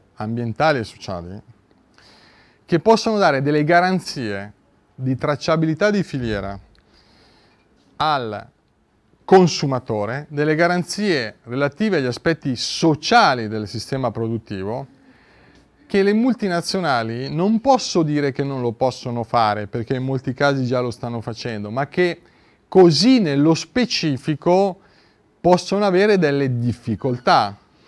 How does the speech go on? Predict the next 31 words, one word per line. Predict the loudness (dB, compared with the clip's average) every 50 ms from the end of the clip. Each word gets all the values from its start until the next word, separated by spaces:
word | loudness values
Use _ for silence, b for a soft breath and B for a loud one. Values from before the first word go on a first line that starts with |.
| b b
Quindi | b -2 0 2 2
il | 2 2
prodotto | 2 2 2 2 4 2 0
artigianale, | 0 0 -2 -4 -2 0 0 2 2 2 2 2 2
oltre | 0 0 0 -2 -2 -2
che | -2 -2
per | 0 0 0 2
la | 2 -2
sua | 0 0 0 0
storia, | 0 0 -2 0 2 4 4 4 4 4 2 2
oltre | 4 2 2 2 0 0
perché | 0 0 -2 0 0 2
valorizza | 2 2 2 2 2 0 2 0
il | 0 0
territorio, | 0 0 0 0 0 2 4 4 4 4 2 2
oltre | 0 0 0 -2 0
perché | 0 -2 -2 0 0 2
valorizza | 2 4 4 4 4 4 2 2 0 0 0 0 0 0 -2 _ b b b b b b b
quelli | b 0 0 2 2 0
che | 0 0 -2
sono | -2 2 2 4 4 4 4 2 2 2 0 0 -4
le | -4 -2 -2 0
tradizioni | 0 2 2 4 4 2 0 -2 -4 -2 2 4 6 6 6 4 0 -2
e | 0
l'origine, | 2 2 2 2 0 -2 -2 -4 -4 -4 -4 -4 -4 -4 -4 -6 -8 b b b b b b
devono | b -2 0 2 2 2 0 0 0 -2 -4 -6 -8 _ _ _ _ _ _ _ _ _ _ _ _ -20 -12 _
tirar | 0 2 4 8 8 8 6 6
dentro, | 4 2 2 2 4 2 2 2 0 -2 -2 -2 -2 -2 0 -2 -4 -6 _ -2
includere | 2 4 6 4 4 4 6 6 8 8 8 8 6 4 4 2 2
dei | 4 4 4 4
requisiti | 4 2 -2 0 0 0 0 0 0 -2 -4 -6 -6 -6 -4 -4 -4 -6